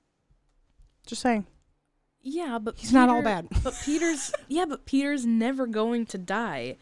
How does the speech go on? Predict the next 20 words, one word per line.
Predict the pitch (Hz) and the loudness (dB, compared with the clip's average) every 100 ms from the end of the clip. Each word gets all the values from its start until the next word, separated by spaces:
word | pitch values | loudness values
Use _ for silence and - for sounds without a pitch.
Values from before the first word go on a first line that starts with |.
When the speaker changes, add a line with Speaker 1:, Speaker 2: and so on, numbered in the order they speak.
| - | -8
Speaker 1:
Well, | 294 | -2
Speaker 2:
And | 262 247 262 | 2 6 6
Speaker 1:
yeah. | 294 | 4
Speaker 2:
if | 285 | 2
you | 294 | 0
don't | 226 247 277 | 4 2 2
have | 277 302 226 | -2 -6 0
death, | 247 233 160 - - _ _ _ _ _ _ _ 196 | 2 2 0 -4 -16 _ _ _ _ _ _ _ -4
then | 214 | 0
you | 247 | 0
can't | 240 277 - | 0 -2 -2
really | 247 254 220 | -2 -2 0
have | 233 208 | -2 -4
life. | 196 202 156 - - - _ _ _ _ _ _ _ _ _ _ | -4 -4 -6 -10 -20 -20 _ _ _ _ _ _ _ _ _ _
That's | 220 226 - | -6 -6 -4
just | 269 262 | -6 -4
how | 254 233 | -2 -2
it | 220 | 0
goes, | 226 196 151 | 0 0 -2
unfortunately. | 160 170 208 202 160 135 110 110 | -6 -4 -4 -4 -6 -10 -10 -14